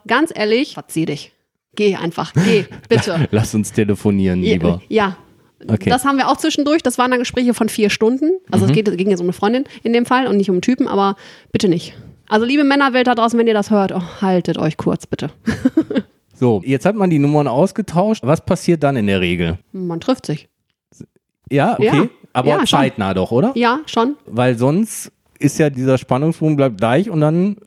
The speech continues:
Speaker 1: Ja, weil guck, weil sonst, wenn du dich jetzt nicht mit ihm jetzt triffst, also oder anders, ich kann jetzt nur für mich sprechen in dem
Speaker 2: Ja.
Speaker 1: Fall.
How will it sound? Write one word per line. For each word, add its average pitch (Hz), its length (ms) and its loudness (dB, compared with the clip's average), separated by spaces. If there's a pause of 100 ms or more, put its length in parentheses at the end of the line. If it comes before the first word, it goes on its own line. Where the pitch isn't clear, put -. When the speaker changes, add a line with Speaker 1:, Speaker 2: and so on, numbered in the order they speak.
(100)
Speaker 1:
Ja, 247 160 2
weil 277 100 0
guck, 294 300 -2
weil 233 140 2
sonst, 269 360 0
wenn 240 100 2
du 247 80 2
dich 240 120 -4
jetzt 233 160 -2
nicht 359 180 0
mit 247 220 -4
ihm 233 160 0
jetzt 233 200 0
triffst, - 300 -2
also 175 220 -4
oder 202 340 0
anders, 175 380 -4
ich - 100 -20
kann 233 140 2
jetzt 220 140 2
nur 214 100 4
für 214 80 -2
mich 214 160 2
sprechen - 280 -4
in - 60 -2
dem 101 80 2
Speaker 2:
Ja. 95 60 2
Speaker 1:
Fall. 147 120 0